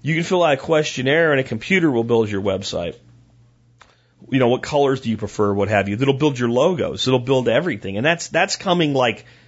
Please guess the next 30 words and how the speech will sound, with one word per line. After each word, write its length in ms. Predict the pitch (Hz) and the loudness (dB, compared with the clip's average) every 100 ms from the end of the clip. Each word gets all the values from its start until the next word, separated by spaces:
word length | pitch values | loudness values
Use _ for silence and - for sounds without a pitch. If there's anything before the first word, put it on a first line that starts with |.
| _ - | _ -10
now. 560 | 107 113 107 101 87 | -4 0 2 2 0
That's 200 | 117 147 | -2 0
already 320 | 185 190 175 | 0 0 0
started. 600 | 160 - - 113 135 90 - _ _ _ _ _ _ _ - | -4 -6 -4 -2 -2 -4 -12 _ _ _ _ _ _ _ -2
But 80 | 151 | 0
it's 100 | 185 | 2
gonna 120 | 175 | 2
get 140 | 175 | 2
to 100 | 175 | 0
a 40 | 147 | -2
point 280 | 165 151 | 0 0
where, 140 | 147 143 | 2 2
like, 360 | 135 120 - _ - - _ _ _ - | 2 0 -4 _ -20 -20 _ _ _ -8
that 140 | 120 113 | -4 -2
just 220 | 117 127 | -2 0
is. 460 | 208 - - - _ - _ _ _ _ _ _ _ _ - - | -2 -2 -12 -20 _ -20 _ _ _ _ _ _ _ _ -20 -8
It 120 | 131 | -6
just, 280 | - 110 - | -6 -10 -12
it 120 | 110 104 | -12 -8
just 240 | 98 - | -6 -2
is. 400 | 202 - - - _ _ _ _ _ _ - | -2 -2 -12 -20 _ _ _ _ _ _ 0
And 320 | 156 156 147 - _ 147 | 2 2 0 -8 _ -6
there'll 240 | 147 175 | 0 0
be 120 | 165 | 0
companies 720 | - - 220 277 160 131 123 | -4 0 0 0 -2 -2 0
that 100 | 135 | 0
are 80 | 135 | 0
providing 500 | 147 139 139 143 131 | 0 0 2 2 2
these 200 | 123 120 | -2 -2
services. 1120 | - 220 339 247 131 - 90 76 - - - | -2 0 0 0 -2 -4 -8 -10 -10 -12 -12